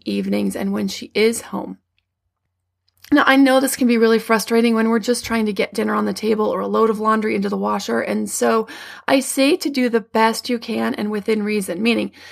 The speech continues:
if you're just about to start the laundry and it'll take thirty seconds, then get it started and then pick her up. Now, toddlers can go through periods of independence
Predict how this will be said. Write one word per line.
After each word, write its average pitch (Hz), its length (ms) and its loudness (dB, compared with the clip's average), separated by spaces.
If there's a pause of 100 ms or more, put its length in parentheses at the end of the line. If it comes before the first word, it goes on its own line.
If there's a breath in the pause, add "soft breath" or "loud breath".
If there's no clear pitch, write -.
(140)
if 285 180 0
you're 339 100 2
just 415 280 -2
about 254 240 2
to 226 100 -2
start 233 240 -2
the 196 80 -4
laundry 208 380 0
and 202 80 2
it'll 196 160 -2
take 196 260 -8
thirty 247 260 2
seconds, 220 560 -2 (300 loud breath)
then 269 160 0
get 294 160 0
it 285 140 0
started 202 520 0
and 202 220 -2
then 196 240 -2
pick 202 220 -10
her 190 180 -8
up. 185 240 -8 (420 loud breath)
Now, 269 140 4
toddlers 370 500 0
can 302 200 -2
go 233 320 2
through 277 200 -2
periods 247 400 2
of 226 120 0
independence 233 760 0